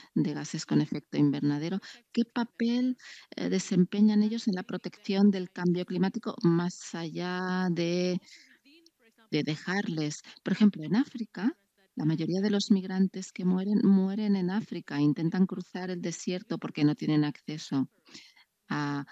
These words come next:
a, a, a rutas más seguras, no conocen las opciones y se mueren de hambre en el desierto. Entonces, hay muchísima necesidad de colaboración,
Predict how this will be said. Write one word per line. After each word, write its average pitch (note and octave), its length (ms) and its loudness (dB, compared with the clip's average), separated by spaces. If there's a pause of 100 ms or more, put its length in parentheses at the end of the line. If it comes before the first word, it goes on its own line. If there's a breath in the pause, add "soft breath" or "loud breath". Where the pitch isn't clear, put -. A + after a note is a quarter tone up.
(180 loud breath)
a, - 360 0
a, - 640 0
a D#3 40 0
rutas D#3+ 600 -2
más D#3+ 280 2
seguras, D#3 580 -2
no F3 140 4
conocen F3 560 0
las C#3 200 -8
opciones F3 420 0
y - 80 -4
se - 180 -4
mueren D#3+ 480 4
de C#3+ 120 -6
hambre C#3+ 440 -2 (300 loud breath)
en D3 180 4
el C#3 100 2
desierto. C#3+ 680 -6 (520 loud breath)
Entonces, F3+ 640 -2 (680 loud breath)
hay F#3+ 160 2
muchísima B3+ 800 4 (100)
necesidad F3+ 840 -2
de A#3 160 -2 (100)
colaboración, F3+ 1040 2